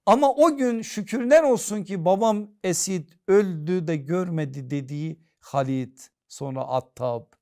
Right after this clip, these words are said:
iman ettikten sonra yanıp tutuşacaklar. "Ah keşke babamız da mümin olarak gitseydi." İman insanı nasıl değiştirir, nasıl dönüştürür, ona ait bunları görüyoruz. Başkaları da bir şeyler söyledi.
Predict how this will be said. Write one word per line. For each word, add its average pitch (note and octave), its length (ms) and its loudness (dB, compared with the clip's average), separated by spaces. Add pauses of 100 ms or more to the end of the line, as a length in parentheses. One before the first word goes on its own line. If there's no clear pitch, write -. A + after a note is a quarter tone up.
(580)
iman F#3 380 0
ettikten E3+ 540 -8
sonra D3 420 -6
yanıp D3+ 420 -6
tutuşacaklar. B2 880 -10
"Ah C#3+ 520 -4
keşke B2 440 -14
babamız A#2+ 500 -10
da A2+ 180 -12 (240)
mümin A#2+ 360 -10
olarak G#2+ 460 -10
gitseydi." G#2+ 600 -18 (500)
İman F3+ 400 4
insanı F#3 460 2
nasıl A3+ 300 0
değiştirir, E3+ 640 -2 (240)
nasıl B3 340 4
dönüştürür, C#4 680 -2 (220)
ona C4 220 10
ait A3+ 320 4
bunları F3+ 280 0
görüyoruz. C3+ 480 -6 (180)
Başkaları C4 640 2
da F3 120 2
bir D3+ 60 -6
şeyler C3+ 300 0
söyledi. F3 520 -6